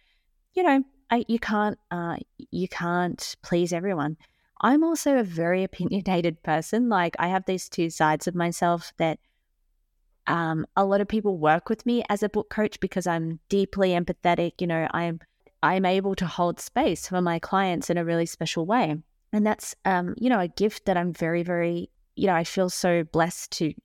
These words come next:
to have that. But I'm a very <laughs> opinionated person as well. And if you follow me on <laughs> socials, you'll, you'll know that. And so I know that there are going to be people that don't resonate with everything I say. And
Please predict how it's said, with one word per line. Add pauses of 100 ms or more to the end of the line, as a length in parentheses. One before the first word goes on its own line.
(120)
to
have
that. (220)
But
I'm
a
very
<laughs>
opinionated
person
as
well.
And
if
you
follow
me
on
<laughs>
socials,
you'll,
you'll
know
that. (220)
And
so
I
know
that
there
are
going
to
be
people
that (640)
don't
resonate
with
everything
I
say. (120)
And